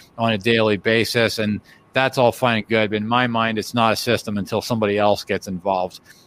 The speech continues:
'cause there's no possibility for external accountability. But, um, yeah, I mean, I think if I were to say only one thing about systems, it would, it would really be that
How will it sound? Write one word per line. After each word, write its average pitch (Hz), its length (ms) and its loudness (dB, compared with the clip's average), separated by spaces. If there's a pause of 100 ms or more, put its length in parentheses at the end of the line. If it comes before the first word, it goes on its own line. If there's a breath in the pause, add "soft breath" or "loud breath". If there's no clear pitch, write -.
'cause 107 120 -4
there's 101 160 -2
no 113 140 2
possibility 104 540 0
for 101 160 -8
external 101 440 -2
accountability. 95 760 -2 (400 soft breath)
But, 107 300 0
um, 95 340 2 (720)
yeah, 123 240 2
I 117 60 2
mean, 120 140 2
I 113 140 -2
think 131 220 -2
if 123 140 0
I 123 100 2
were 120 100 0
to 104 80 0
say 113 520 2
only 117 460 0
one 113 440 0
thing 113 300 -2
about 98 260 0
systems, 98 720 -2 (400 loud breath)
it 110 180 -4
would, 107 240 0
it 110 100 2
would 107 140 0
really 110 320 4
be 104 320 2
that 101 400 0